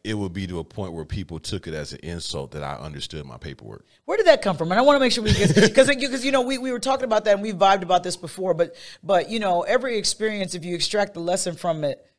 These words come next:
Speaker 2: um, I mean, you can use that thing, can be used for your good. I mean, I, I, you know, you, you spend a lot of time, you know, I'm gonna say a lot of time. I mean, you talked about, I was in school, then I was hustling, and I was doing music, I was doing all these things.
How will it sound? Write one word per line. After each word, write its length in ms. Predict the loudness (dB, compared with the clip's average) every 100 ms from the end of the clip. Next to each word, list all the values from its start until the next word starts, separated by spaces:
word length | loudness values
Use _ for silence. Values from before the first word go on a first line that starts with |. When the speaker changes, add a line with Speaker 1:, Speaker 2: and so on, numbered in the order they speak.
| _ _ 0
Speaker 2:
um, 420 | 2 2 -2 -8
I 60 | -10
mean, 160 | -6 -6
you 80 | -4
can 140 | -4
use 240 | -4 2
that 200 | 4 4 4
thing, 260 | 0 -2
can 120 | -6 -6
be 60 |
used 340 | -6 -6 -6 -4
for 120 | -4
your 200 | -2 -4
good. 320 | 0 2 2
I 40 |
mean, 140 | 2 -2
I, 160 | -2 0
I, 280 | 0 0 -2
you 140 | -4
know, 260 | 0 -2 -4 _ _ _
you, 380 | -6 -4 -4 -6
you 140 | -8 -4
spend 300 | 0 2 4
a 40 |
lot 220 | 6 6
of 100 | 6
time, 600 | 2 -4 0 0 0 -6 -14 _ _
you 80 | -4
know, 240 | -2 -2
I'm 140 | -2 -4
gonna 160 | -4
say 280 | -4 -2 0
a 40 |
lot 180 | 2 4
of 80 | 2
time. 200 | 0 -6
I 40 |
mean, 120 | -6 -6
you 80 |
talked 240 | 2 2 4
about, 260 | 4 4 0 -18 -10
I 40 |
was 120 | -6
in 60 | -4
school, 400 | 0 2 4 2
then 100 | 0
I 40 |
was 140 | -2 2
hustling, 360 | 2 2 -4
and 100 | 2
I 40 | 2
was 120 | 2
doing 220 | -2 -2
music, 240 | -4 -6 -6
I 20 |
was 60 |
doing 140 | 0 4
all 100 | 4
these 120 | 2
things. 240 | -2 -2